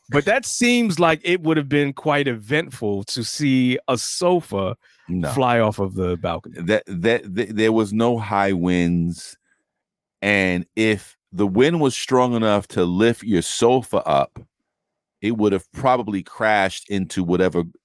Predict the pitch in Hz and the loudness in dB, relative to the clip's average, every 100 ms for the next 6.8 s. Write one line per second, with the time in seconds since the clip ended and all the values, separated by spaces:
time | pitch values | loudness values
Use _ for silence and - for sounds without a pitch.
0 | _ 82 65 78 80 76 - 76 87 - | _ -10 -8 -6 -4 -4 -6 -6 -6 -6
1 | - - 104 90 85 85 69 107 101 95 | -10 -4 -2 0 0 0 2 2 4 4
2 | 92 90 85 82 87 87 82 78 76 - | 2 2 0 0 2 2 2 0 -2 -8
3 | _ _ _ _ - 98 117 110 107 220 | _ _ _ _ -6 0 2 4 2 2
4 | 202 247 117 117 117 440 440 117 139 170 | -2 0 0 0 0 0 0 0 2 2
5 | 233 285 220 113 101 131 113 101 107 95 | 2 0 0 -2 0 2 2 0 -4 -6
6 | 104 104 104 101 95 90 110 98 | -4 -2 -2 0 -2 0 0 0